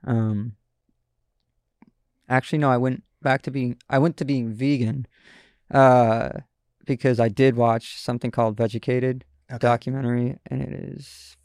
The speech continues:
Speaker 2: Brutal.
Speaker 1: fucking disturbing. Um, so just for my own reasons, I, I like to pay attention to all
Speaker 2: Yeah.
Speaker 1: the weird stuff going on with animals.
Speaker 2: Yeah, that makes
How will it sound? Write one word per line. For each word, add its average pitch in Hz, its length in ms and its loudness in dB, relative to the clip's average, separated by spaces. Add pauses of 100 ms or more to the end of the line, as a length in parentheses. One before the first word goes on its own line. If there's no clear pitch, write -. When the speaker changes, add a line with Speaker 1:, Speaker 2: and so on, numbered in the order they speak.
(280)
Speaker 2:
Brutal. 117 240 -8
Speaker 1:
fucking - 260 -10
disturbing. - 600 -12 (400)
Um, 123 420 -2 (460)
so 117 360 0 (100)
just - 200 -4
for - 80 -6
my 120 200 -2
own 131 340 -6 (720)
reasons, 117 640 -2
I, 113 360 -4 (120)
I 131 320 -10 (320)
like 127 200 -10
to 123 80 -10
pay 120 200 -4
attention 123 480 -8
to 120 200 -8 (140)
all 127 140 -4
Speaker 2:
Yeah. 120 120 -8
Speaker 1:
the - 140 -10 (140)
weird 131 260 -10
stuff - 300 -10
going 131 200 -10
on 127 240 -10
with - 260 -16 (840)
animals. 123 600 -6 (380)
Speaker 2:
Yeah, 190 200 -8
that 131 120 -10
makes 165 380 -14